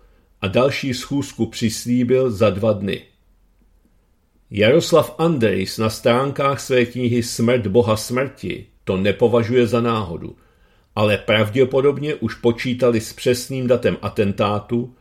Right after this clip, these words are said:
a pojišťovali si tak s důvěrou, že ho přežijí, dočasný úkryt v bytech méně exponovaných než jejich současné.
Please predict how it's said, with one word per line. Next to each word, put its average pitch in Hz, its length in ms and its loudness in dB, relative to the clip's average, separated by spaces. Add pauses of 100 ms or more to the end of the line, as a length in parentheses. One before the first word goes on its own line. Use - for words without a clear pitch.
(380)
a 95 120 -4
pojišťovali 117 800 2
si 123 200 -4
tak 127 440 -2 (140)
s 95 180 -12
důvěrou, 117 600 6
že 110 120 0
ho 85 120 2
přežijí, 110 720 -4 (380)
dočasný 117 840 0
úkryt 113 480 0
v 87 100 -10
bytech 107 460 2
méně 101 380 2
exponovaných 110 1000 0
než 98 280 -6
jejich 104 320 -2
současné. - 680 -4